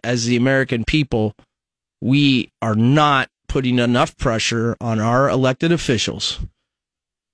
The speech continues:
to modernize immigration and reform it. That needs to be done yesterday. We are a country of immigrants. We welcome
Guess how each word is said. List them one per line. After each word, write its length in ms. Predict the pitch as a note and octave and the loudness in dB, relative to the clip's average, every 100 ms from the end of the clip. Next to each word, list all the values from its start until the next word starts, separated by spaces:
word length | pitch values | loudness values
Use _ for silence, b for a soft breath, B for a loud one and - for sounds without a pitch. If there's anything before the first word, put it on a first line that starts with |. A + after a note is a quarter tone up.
| _ _ _ _ _ _ _ _ - | _ _ _ _ _ _ _ _ 0
to 140 | D#3 | 2
modernize 1000 | A#2+ A#2+ C3+ D3 D3+ D3 C3 B2 A#2+ A#2 - | 4 4 4 2 2 0 2 2 0 -2 -2
immigration 960 | C3+ B2+ A2+ A#2+ A2 A2 A2 G#2 G#2 G#2+ - _ _ _ _ _ _ _ _ _ _ - | 0 0 0 0 0 0 -2 -2 -4 -6 -16 _ _ _ _ _ _ _ _ _ _ -4
and 180 | G#2+ G#2+ | 0 2
reform 460 | A2 - A2+ F2+ | 0 0 -6 -6
it. 460 | - _ _ - - - - _ _ _ _ | -10 _ _ -20 -20 -20 -20 _ _ _ _
That 520 | A2+ C#3 E3+ E3 D#3+ _ _ _ _ _ _ _ _ _ _ - | 0 2 4 2 0 _ _ _ _ _ _ _ _ _ _ 0
needs 420 | D#3 E3 C#3+ - | 4 4 2 -2
to 120 | D3+ | -2
be 160 | C3+ C3 | 0 0
done 340 | C3 B2+ A#2+ | 0 2 2
yesterday. 760 | A#2+ C3 A#2+ - G#2 F2+ - - _ _ _ _ _ _ _ - | 2 2 0 -4 -6 -6 -16 -20 _ _ _ _ _ _ _ 0
We 220 | C3+ - | 0 2
are 240 | F3 F3 D#3+ | 2 4 2
a 80 | |
country 420 | C3+ B2+ A2 G#2 G2 | 0 -4 -4 -4 -4
of 120 | F#2+ | -4
immigrants. 580 | F#2+ E2+ F2+ D2+ - A2+ | -6 -6 -8 -8 -6 -4
We 200 | A#2 B2 | -2 -2
welcome 800 | A#2 C3+ E3 E3+ - G2 F2 | 0 2 2 2 -2 -4 -6